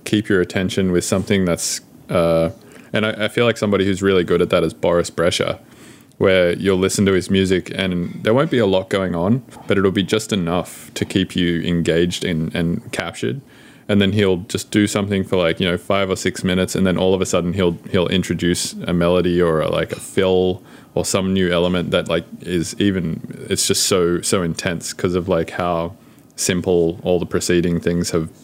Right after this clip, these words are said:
been before it. And I feel like that's something I've been bad at with music a lot is, um, I'm really bad at sort of, like, putting all my cards on the table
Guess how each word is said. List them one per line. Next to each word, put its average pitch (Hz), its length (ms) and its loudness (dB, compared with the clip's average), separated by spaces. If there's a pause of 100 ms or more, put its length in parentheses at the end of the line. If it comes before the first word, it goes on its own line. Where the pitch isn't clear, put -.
(100)
been 87 400 -2
before 90 500 0
it. 110 80 -2 (560)
And 104 100 2
I 101 60 0
feel 147 160 2
like 180 140 2
that's 101 180 0
something 104 300 0
I've 85 240 0
been 90 580 -2
bad 87 260 0
at 85 160 0
with 90 160 -2
music 90 360 -2
a 90 60 2
lot 85 280 0
is, 87 220 -2
um, 85 360 -2 (1400)
I'm 107 120 2
really 107 160 4
bad 92 280 0
at 92 80 -2
sort 92 180 0
of, 90 100 -2
like, 85 240 -2
putting 95 240 0
all 90 140 0
my 87 140 -2
cards 85 360 -2
on 92 100 0
the 90 100 0
table 95 540 2